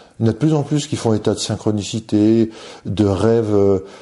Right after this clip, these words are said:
pas seulement des rêves thérapeutiques, mais des rêves prémonitoires ou des rêves, euh, des grands rêves, comme on dit. C'est-à-dire qu'il les met en contact avec leur âme ou avec des esprits, euh, ou avec des défunts, euh,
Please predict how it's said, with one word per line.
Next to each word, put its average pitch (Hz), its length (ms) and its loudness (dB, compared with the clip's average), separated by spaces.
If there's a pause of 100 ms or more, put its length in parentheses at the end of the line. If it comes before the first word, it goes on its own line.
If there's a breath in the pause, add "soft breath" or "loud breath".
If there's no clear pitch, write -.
(300 loud breath)
pas 110 100 -2
seulement 113 220 0
des 104 100 0
rêves 101 140 -2
thérapeutiques, 107 500 -2
mais 98 80 0
des 95 160 0
rêves 95 240 0
prémonitoires 110 920 -2
ou 98 80 0
des 95 200 0
rêves, 95 360 0
euh, 92 160 0 (320 loud breath)
des 110 80 0
grands 135 200 0
rêves, 120 280 -4
comme 104 140 -2
on 92 100 -4
dit. 95 220 -4 (300 loud breath)
C'est-à-dire - 200 -4
qu'il 101 100 0
les 98 80 2
met 104 100 0
en 98 40 -2
contact 95 300 -4
avec 98 140 -4
leur 117 140 0
âme 107 200 -2
ou 95 160 -2
avec 87 140 -2
des 87 160 -4
esprits, 110 300 -6 (520 loud breath)
euh, 98 240 -2
ou 98 80 -2
avec 95 120 -2
des 98 80 2
défunts, 120 340 0 (600 loud breath)
euh, 92 360 -2